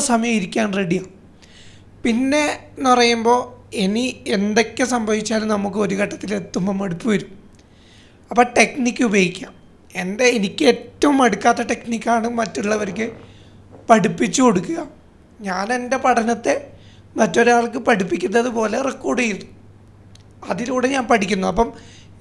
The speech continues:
എൻ്റെ കൺസിസ്റ്റൻസി എന്തായി? ഇന്നത്തെ ദിവസം ചിലപ്പം ഇന്ന് എനിക്ക് വർക്കൗട്ട് ചെയ്ത് കഴിഞ്ഞ് ചിലപ്പോൾ ഇരിക്കാൻ പറ്റിയ ഒരു അഞ്ച് മണിക്കൂറായിരിക്കും, നാല്,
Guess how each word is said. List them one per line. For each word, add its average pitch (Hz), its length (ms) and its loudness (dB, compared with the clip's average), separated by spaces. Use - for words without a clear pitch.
എൻ്റെ 220 260 2
കൺസിസ്റ്റൻസി 240 800 0
എന്തായി? 214 260 -2
ഇന്നത്തെ 233 480 2
ദിവസം 240 340 6
ചിലപ്പം 233 300 4
ഇന്ന് 226 240 2
എനിക്ക് 254 260 2
വർക്കൗട്ട് 226 380 4
ചെയ്ത് 240 220 2
കഴിഞ്ഞ് 233 260 4
ചിലപ്പോൾ 214 320 0
ഇരിക്കാൻ 226 300 4
പറ്റിയ 220 240 2
ഒരു 226 180 0
അഞ്ച് 208 240 2
മണിക്കൂറായിരിക്കും, 202 640 -2
നാല്, 208 360 2